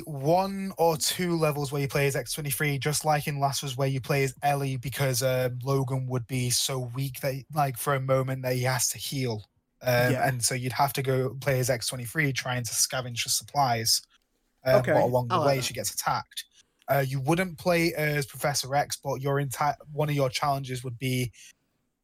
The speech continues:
Speaker 1: protecting him as well, making sure
Speaker 2: Yeah.
Speaker 1: that Professor X doesn't get hurt. And that's where, like, that moment in the movie where he, everything's in slow motion because he's, um, having,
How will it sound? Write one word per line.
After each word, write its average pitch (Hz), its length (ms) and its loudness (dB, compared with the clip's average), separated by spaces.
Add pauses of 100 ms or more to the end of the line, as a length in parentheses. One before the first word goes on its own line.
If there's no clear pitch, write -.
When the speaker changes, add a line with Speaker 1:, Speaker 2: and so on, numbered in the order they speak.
(640)
Speaker 1:
protecting 143 640 -4
him 117 240 -4
as 113 140 -8
well, 113 280 0 (300)
making 139 220 0
sure 143 120 4
Speaker 2:
Yeah. 139 60 2
Speaker 1:
that 127 60 -4
Professor - 420 -4
X 113 160 -6
doesn't 123 240 -6
get 110 140 -2
hurt. 120 320 0 (440)
And 143 180 2
that's 143 280 0
where, 135 200 2
like, 131 240 2
that 147 160 2
moment 143 280 -2
in 127 80 -4
the 131 60 -6
movie 151 300 2
where 127 280 2
he, 131 200 -6
everything's 135 500 -2
in 123 80 -8
slow 120 280 -2
motion 147 560 0
because 120 320 -2
he's, 120 380 -6
um, 117 440 -4 (540)
having, 123 440 -4